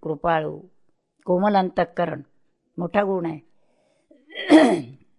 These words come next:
दयाद्र पाहिजे. कोणी अज्ञानी असला, हीन दीन असला,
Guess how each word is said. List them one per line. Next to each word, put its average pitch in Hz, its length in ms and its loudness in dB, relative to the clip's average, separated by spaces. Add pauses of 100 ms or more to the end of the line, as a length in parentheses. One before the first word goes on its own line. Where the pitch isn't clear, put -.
(960)
दयाद्र 233 680 4
पाहिजे. 143 400 -6 (1160)
कोणी 190 180 -4
अज्ञानी 214 460 -2
असला, 185 320 -4
हीन 220 340 0
दीन 196 280 0
असला, 160 420 -6